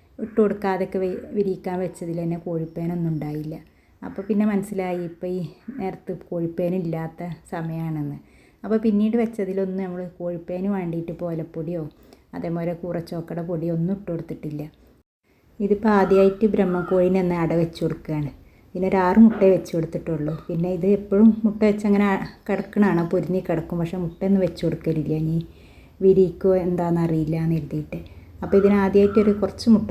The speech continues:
മാത്രം, ആറ് മുട്ട, അത് അതിൻ്റെ മുട്ടയല്ല, നാടൻ കോഴിയുടെ മുട്ട വെച്ച് കൊടുക്കണത്.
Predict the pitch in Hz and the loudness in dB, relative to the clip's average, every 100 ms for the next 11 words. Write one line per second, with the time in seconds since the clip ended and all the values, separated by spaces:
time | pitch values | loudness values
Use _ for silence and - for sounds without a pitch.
0 | 185 175 170 175 185 170 175 208 202 - | 0 0 -2 -2 0 0 2 4 4 2
1 | 185 175 - - 185 185 180 180 233 226 | -2 -4 -8 -10 -4 0 0 6 6 6
2 | - 170 156 160 165 - - - - 202 | 2 0 0 -2 -6 -14 -20 -16 -4 -2
3 | 196 196 196 190 190 185 170 170 165 - | 2 4 6 6 4 0 -2 -2 -2 -4
4 | 160 - 156 156 156 | -6 -6 -8 -8 -10